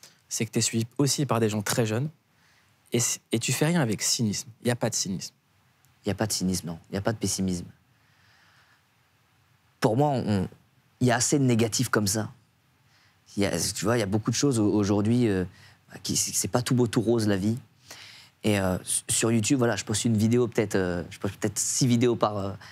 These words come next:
Speaker 2: par an, euh, je poste peut-être, euh, des stories.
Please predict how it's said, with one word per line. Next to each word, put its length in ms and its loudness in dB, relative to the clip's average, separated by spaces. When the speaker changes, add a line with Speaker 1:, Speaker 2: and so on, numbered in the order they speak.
Speaker 2:
par 180 0
an, 280 0
euh, 200 2
je 100 -6
poste 360 0
peut-être, 320 -2
euh, 200 2
des 80 2
stories. 440 0